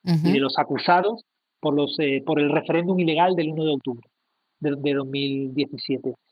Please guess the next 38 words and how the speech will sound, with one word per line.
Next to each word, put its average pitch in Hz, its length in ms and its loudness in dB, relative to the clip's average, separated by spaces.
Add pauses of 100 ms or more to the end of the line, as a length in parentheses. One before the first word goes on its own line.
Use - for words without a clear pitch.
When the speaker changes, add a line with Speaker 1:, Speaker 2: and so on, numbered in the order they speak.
(200)
Speaker 1:
Eh, 147 160 0 (100)
este 185 140 0
es - 60 0
el 190 100 0
primer 170 280 2 (200)
tránsito 185 400 0
que 147 80 -4
tiene 151 160 0
que 147 140 -2
pasar 151 180 -4
el 143 60 -2
Partido 139 240 -2
Socialista 190 480 0 (100)
y 170 160 2
es 175 100 -2
un 175 100 -6
tránsito 180 380 -2
complicado 143 760 0 (300)
porque 156 300 0 (160)
todos 180 300 4
los 175 120 2
medios 175 220 2
de 170 80 0
comunicación 170 680 -2 (200)
y 147 160 0
todas 165 240 2
las 160 140 -2
fuerzas 165 240 -2
políticas 160 360 0
de 180 60 2
la 180 80 2
derecha 208 400 2 (360)
acusan 147 720 0
al 127 100 -4
Partido 135 240 -2
Socialista 170 420 0
de 180 120 2
traidor 156 720 2